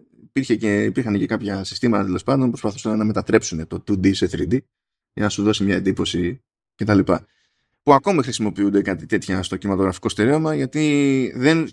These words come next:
βγαίνουν τόσες κυκλοφορίες που να είναι three D, αλλά ακόμη και τώρα, λόγω τεχνικών, ε, απαιτήσεων και, και budget κτλ, ε, δεν είναι αυτονόητο ότι μια three D ταινία, ε,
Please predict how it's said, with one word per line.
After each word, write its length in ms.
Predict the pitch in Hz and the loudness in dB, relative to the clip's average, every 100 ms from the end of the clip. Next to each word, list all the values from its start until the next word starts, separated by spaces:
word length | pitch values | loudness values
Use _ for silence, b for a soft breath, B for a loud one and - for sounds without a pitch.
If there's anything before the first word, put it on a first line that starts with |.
| - | -8
βγαίνουν 340 | 127 135 120 | 0 2 4
τόσες 280 | 131 127 - | 4 2 0
κυκλοφορίες 500 | - 117 113 113 107 | -2 -2 2 2 2
που 80 | 110 | 0
να 100 | 104 | 0
είναι 140 | 107 104 | 0 -2
three 180 | 101 | 0
D, 200 | 101 131 - | 0 0 -4
αλλά 220 | 117 110 | -2 0
ακόμη 240 | 110 170 | 0 0
και 120 | 151 | 0
τώρα, 360 | 117 151 127 226 | 0 2 2 -2
λόγω 1040 | - 127 135 139 120 107 98 95 90 107 117 | -4 -2 2 4 4 4 2 0 0 -2 -4
τεχνικών, 600 | - 110 98 - 127 117 - | -6 -4 -2 2 2 2 -2
ε, 640 | - 87 78 67 65 67 - | -8 -4 -2 -2 -6 -16 -16
απαιτήσεων 680 | 69 85 104 117 - 98 92 | -12 -8 -4 -2 2 2 2
και, 540 | 87 80 82 90 104 - _ _ _ _ _ _ | -2 -2 -2 -4 -8 -18 _ _ _ _ _ _
και 160 | - 92 | -4 4
budget 240 | 120 120 101 | 4 4 -2
κτλ, 220 | 101 92 90 123 185 - _ _ _ _ _ _ _ _ - | 0 0 2 2 0 -6 _ _ _ _ _ _ _ _ -8
ε, 480 | 131 139 131 139 - | 0 2 0 -2 -8
δεν 300 | 165 156 202 | -6 -2 0
είναι 80 | |
αυτονόητο 500 | 185 160 131 117 110 | 0 2 4 4 2
ότι 160 | 107 110 | -2 2
μια 400 | 110 110 101 - _ _ _ _ _ _ _ _ _ | 4 4 4 0 _ _ _ _ _ _ _ _ _
three 240 | 131 120 110 | 0 0 4
D 200 | 120 113 | 2 2
ταινία, 640 | 113 113 113 104 90 85 _ _ _ _ _ _ _ | 0 2 4 4 2 -2 _ _ _ _ _ _ _
ε, 340 | 113 110 104 | -8 -4 -4